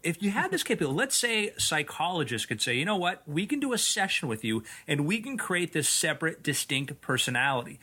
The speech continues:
So when you have a task you don't want to do, like garbage or whatever, you just read this command, flip the switch, whatever.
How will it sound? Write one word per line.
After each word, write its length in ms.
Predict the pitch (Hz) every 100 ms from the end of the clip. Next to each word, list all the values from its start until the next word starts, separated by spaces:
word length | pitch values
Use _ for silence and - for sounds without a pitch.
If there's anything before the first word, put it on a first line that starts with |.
| - -
So 200 | - 165
when 100 | 156
you 120 | 226
have 160 | 240 233
a 40 |
task 540 | 156 - 175 165 - 143
you 80 |
don't 200 | 131 131
want 140 | 131 127
to 60 |
do, 200 | 110 113
like 280 | 110 110 - - - - 139
garbage 560 | 151 147 127 107 98
or 80 | 117
whatever, 520 | 113 117 120 104 98 - - -
you 140 | 139 143
just 320 | 180 156 - - _ _ _
read 240 | 135 202 233
this 140 | 226
command, 460 | - 160 165 170 156
flip 260 | - 185
the 100 | 180
switch, 380 | 156 - 156 -
whatever. 540 | 139 131 147 143 143